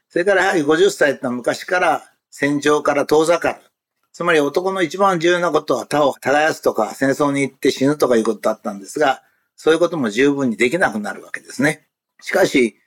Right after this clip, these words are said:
えー、もちろん今から百二十年前、千九百二十年ではですね、えー、日本人の平均寿命が男女とも四十三歳であったことが示すように、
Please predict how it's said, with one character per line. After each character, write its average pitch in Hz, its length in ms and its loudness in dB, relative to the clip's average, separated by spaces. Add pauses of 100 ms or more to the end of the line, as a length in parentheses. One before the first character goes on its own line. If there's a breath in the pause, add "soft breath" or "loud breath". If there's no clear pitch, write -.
(220)
え 131 280 2
ー、 127 40 2
も 131 120 -2
ち 196 100 0
ろ 170 160 2
ん 113 200 -8
今 147 200 0
か 127 80 -2
ら 120 80 2
百 113 220 -4
二 131 140 0
十 135 160 0
年 135 220 0
前、 113 160 0
千 143 200 -2
九 135 80 2
百 113 120 0
二 120 140 -2
十 160 220 0
年 120 160 -2 (200)
で 131 120 2
は 117 100 0
で - 60 -14
す - 160 -6
ね、 165 220 -2 (380)
え 127 60 -2
ー、 120 720 2
日 131 60 0
本 135 160 4
人 123 240 2
の 113 80 -2
平 123 160 2
均 123 200 -2
寿 120 140 0
命 113 220 2
が 98 100 -10
男 143 220 0
女 113 120 0
と 123 120 0
も 113 100 -2
四 143 240 4
十 113 180 -8
三 139 240 -2
歳 107 240 -2
で 101 80 -12
あ 107 80 -2
っ - 80 -4 (120)
た - 80 -8
こ 104 100 0
と 113 80 0
が 98 80 0
示 127 280 2
す 107 100 -2
よ - 140 -8
う 104 40 -2
に、 214 220 0